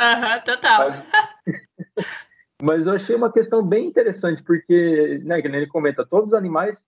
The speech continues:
Speaker 2: fazem na frente de outros animais,
Speaker 1: Uhum.
Speaker 2: de outras espécies, não estão nem aí, né? O que importa, é, até porque, né, tem, tem um, um outra, uma outra função, né,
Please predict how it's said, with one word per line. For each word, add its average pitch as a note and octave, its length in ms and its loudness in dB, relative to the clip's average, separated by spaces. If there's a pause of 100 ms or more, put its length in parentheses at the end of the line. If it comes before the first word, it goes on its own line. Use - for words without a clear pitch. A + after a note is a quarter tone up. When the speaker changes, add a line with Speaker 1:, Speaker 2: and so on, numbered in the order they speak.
(100)
Speaker 2:
fazem F#3 280 -2
na C#3 180 -4
frente C#3 340 -4
de A2 160 -8
outros A#2 460 0
animais, A2+ 680 -4
Speaker 1:
Uhum. - 60 -20
Speaker 2:
de A2 100 -10
outras - 260 -4 (240)
espécies, C3+ 600 -2
não C3+ 80 -20
estão C#4+ 160 -10
nem G#4 100 0
aí, E3+ 300 4
né? A#2 320 -4
O - 120 -20
que B2 80 -20
importa, C3+ 540 -4
é, A3+ 180 -2 (440)
até B2+ 200 -10
porque, C3+ 380 -4
né, C#3+ 240 -2
tem, C3 260 -6 (120)
tem B2 200 0
um, B2+ 480 -2
um B2+ 300 0
outra, C3+ 720 6
uma A#2+ 140 -2
outra C3+ 240 0
função, D3 680 -2
né, A2+ 220 -4